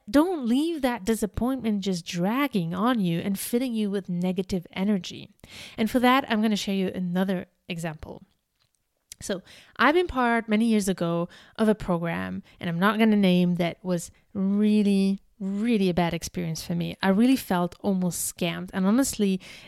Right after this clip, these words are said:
I was like, "How could I mi-, put so much money?" It was a five-figure program.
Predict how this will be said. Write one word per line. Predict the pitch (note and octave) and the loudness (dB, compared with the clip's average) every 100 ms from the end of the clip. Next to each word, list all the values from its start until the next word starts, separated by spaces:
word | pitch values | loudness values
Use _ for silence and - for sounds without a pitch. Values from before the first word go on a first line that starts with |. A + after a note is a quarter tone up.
| - | 0
I | G3+ | 2
was | G#3 G#3+ | 4 4
like, | F#3+ F3+ | 2 2
"How | - G#3+ A#3+ | -2 -2 -2
could | - | 2
I | C#4 B3+ | 2 4
mi-, | G3+ G3 | 2 2
put | - F#3+ - | 0 -2 -2
so | - - A3+ B3 C4 | -2 -2 0 2 2
much | D4 - - | -2 -4 -2
money?" | G3 G3+ E3 F3 | 2 2 0 -2
It | |
was | G#3+ G#3 - - | 0 0 -4 -6
a | C4+ | -6
five-figure | - G3+ F#3+ G3 F3 E3 F3 _ | -2 -4 -2 -4 -2 -2 -6 _
program. | - F#3 F3 D#3+ | -8 -6 -6 -12